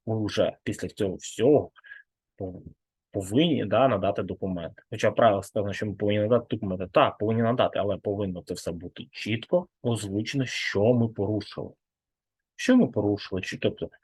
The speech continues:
чому нас зупинив? Хто він такий? Спів-, е, да, і являється він спів-, співробітником поліції. Співробітник поліції також нам пред'являє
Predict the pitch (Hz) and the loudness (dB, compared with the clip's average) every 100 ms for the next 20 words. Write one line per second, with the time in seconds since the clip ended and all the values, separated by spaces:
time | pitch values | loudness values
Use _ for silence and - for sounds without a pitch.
0 | _ _ _ _ _ - 139 202 165 98 | _ _ _ _ _ 0 4 6 6 4
1 | 98 - 95 92 92 - - 156 147 110 | -2 -4 -2 0 -2 -4 4 8 8 8
2 | 110 135 135 - 135 131 135 139 135 - | 2 0 -4 -2 0 2 2 0 -8 -20
3 | - 135 131 131 117 120 127 160 165 117 | -4 4 6 6 4 2 4 4 2 -2
4 | 107 95 123 139 135 113 - 110 110 113 | -6 -4 2 0 0 -8 -6 -6 -4 -6
5 | - 120 110 - - 113 117 117 117 104 | -8 -8 -6 -6 -4 -2 -2 -4 -4 -6
6 | 98 95 71 85 - - - _ _ - | -4 -4 -4 -10 -12 -20 -20 _ _ -20
7 | - 139 143 147 135 120 107 98 95 101 | -2 4 6 6 2 0 -2 -4 -2 -4
8 | - - 87 - 98 87 76 - | -4 -8 -10 -6 -4 -2 -2 -4